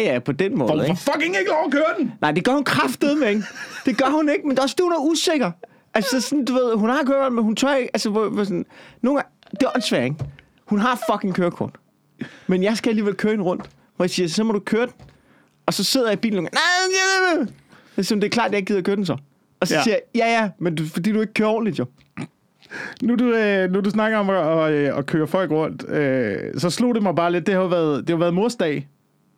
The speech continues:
Speaker 2: nu, ikke? Den har
Speaker 1: Ja.
Speaker 2: jo så ikke, måske fejret hjemme hos jer, men måske har du fejret den med din mor.
Speaker 1: Øh, det har jeg faktisk ikke.
Speaker 2: Øh, nej. Nej, det er også okay, det er jeg faktisk heller ikke.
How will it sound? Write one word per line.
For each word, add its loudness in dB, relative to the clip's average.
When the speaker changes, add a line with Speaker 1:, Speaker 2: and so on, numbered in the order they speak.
Speaker 2:
nu, 0
ikke? 0
Den 2
har 2
Speaker 1:
Ja. 2
Speaker 2:
jo 0
så 0
ikke, -2
måske 0
fejret 2
hjemme 2
hos 0
jer, 0
men 0
måske 0
har 0
du 0
fejret -2
den -2
med -2
din -2
mor. -4
Speaker 1:
Øh, 2
det 2
har 2
jeg -2
faktisk -4
ikke. 0
Speaker 2:
Øh, -6
nej. -4
Nej, -8
det -10
er -2
også -6
okay, -6
det -4
er 0
jeg -4
faktisk -6
heller -6
ikke. -10